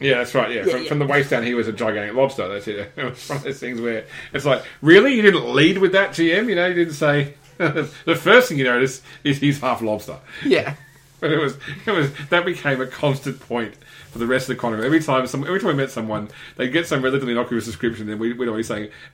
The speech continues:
Speaker 1: "And Matt, and, and have they got, you know, like, giant bat wings? Have they got, you know, the head of a goat?" And then just <laughs> But, um,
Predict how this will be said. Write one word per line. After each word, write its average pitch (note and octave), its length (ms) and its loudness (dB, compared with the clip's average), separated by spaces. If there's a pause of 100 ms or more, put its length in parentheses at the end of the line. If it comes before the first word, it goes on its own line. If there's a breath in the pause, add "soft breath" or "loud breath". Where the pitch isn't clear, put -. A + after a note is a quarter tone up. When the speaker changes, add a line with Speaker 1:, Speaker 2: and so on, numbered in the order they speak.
Speaker 1:
"And B2 180 -4
Matt, D3+ 240 2
and, D3 300 0
and D3 320 -2
have C3+ 100 -10
they C3 140 0
got, C3+ 320 2
you B2+ 60 0
know, B2 200 2
like, A#2+ 300 0
giant C3 280 2
bat C3+ 220 0
wings? F#3+ 300 -4
Have C#3 100 -6
they B2 160 -4
got, B2 220 2
you C3 60 -4
know, A#2 200 0 (220 loud breath)
the C3 80 0
head C3+ 100 2
of C#3+ 100 4
a C#3 60 2
goat?" C3 400 4
And B2+ 120 -4
then B2 200 -4
just A#2+ 240 -12 (480 loud breath)
<laughs> D3 1120 -4 (460 loud breath)
But, C#3+ 280 4
um, C#3 420 0